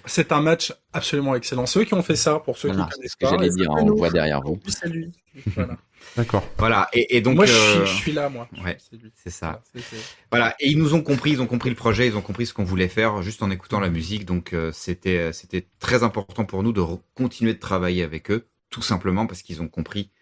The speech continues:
Speaker 4: ce qu'on voulait faire et qu'il n'y avait pas de raison de n-, de ne pas aller plus loin.
Speaker 1: Puis là, ils nous ont donné l'illustration pour, euh, Necropolis et on est là en... Alors, elle n'est pas encore sortie, hein, vous l'avez pas
Speaker 3: Non.
Speaker 1: vue. Et nous, on est là en mode, Ah, c'est dix fois mieux que ce qu'on aurait espéré et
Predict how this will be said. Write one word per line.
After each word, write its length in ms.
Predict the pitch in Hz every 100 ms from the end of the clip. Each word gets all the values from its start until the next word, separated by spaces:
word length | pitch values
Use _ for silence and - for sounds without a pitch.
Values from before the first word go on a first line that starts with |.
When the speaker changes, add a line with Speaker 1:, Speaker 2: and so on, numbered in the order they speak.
| _ _
Speaker 4:
ce 80 |
qu'on 120 | - 85
voulait 200 | 82 76
faire 300 | 92 98 - _ _ _ -
et 80 | 90
qu'il 160 | -
n'y 20 | 76
avait 120 | 78
pas 180 | 92 92
de 80 |
raison 340 | 85 87 82 101
de 100 | 87
n-, 220 | 80 80 -
de 120 | 90
ne 120 | 82 80
pas 380 | - 98 - _ -
aller 380 | 92 92 95 _
plus 240 | - 98 95
loin. 240 | 92 85 - -
Speaker 1:
Puis 140 | - 156
là, 120 | 196
ils 80 | 196
nous 140 | 170
ont 60 | 160
donné 220 | 151 156
l'illustration 640 | 147 127 127 - 131 - 147
pour, 300 | - 131 120
euh, 20 |
Necropolis 880 | 117 110 117 - 120 196 220 - -
et 80 | 143
on 100 | 123
est 80 | 113
là 140 | 123 160
en... 140 | 107
Alors, 260 | 117 120 117
elle 60 |
n'est 80 | 120
pas 80 | 156
encore 200 | 147 110
sortie, 300 | 120 - 120
hein, 60 |
vous 100 | 101
l'avez 180 | 98 104
pas 140 | - 104
Speaker 3:
Non. 120 | 135
Speaker 1:
vue. 100 | 220 - -
Et 60 | 143
nous, 120 | 160
on 80 | 175
est 100 | 135
là 100 | 160
en 60 | 147
mode, 240 | 143 135 -
Ah, 480 | 247 311 302 277 202
c'est 340 | - 202 170
dix 220 | 135 202
fois 220 | 262 247 214
mieux 180 | 220
que 120 | 208 180
ce 120 | -
qu'on 160 | 190
aurait 220 | 202 190 185
espéré 520 | - 180 165 202 240
et 180 | 180 185